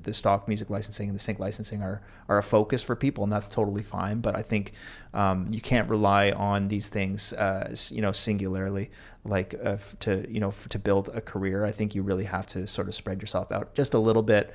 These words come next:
um, not too much, but enough so that you can, uh, weather the hard times,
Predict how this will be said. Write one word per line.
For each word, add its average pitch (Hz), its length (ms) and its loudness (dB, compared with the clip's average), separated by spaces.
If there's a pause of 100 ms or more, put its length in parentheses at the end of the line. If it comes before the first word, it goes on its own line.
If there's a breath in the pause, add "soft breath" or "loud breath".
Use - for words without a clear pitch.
(260 loud breath)
um, 101 220 0
not 117 180 4
too 139 180 4
much, 110 440 2
but 104 180 2
enough 113 440 2
so 110 240 6
that 101 260 2
you 107 240 0
can, 95 340 0 (320 loud breath)
uh, 101 240 4
weather 101 440 2
the 107 80 0
hard 98 260 -2
times, 95 500 0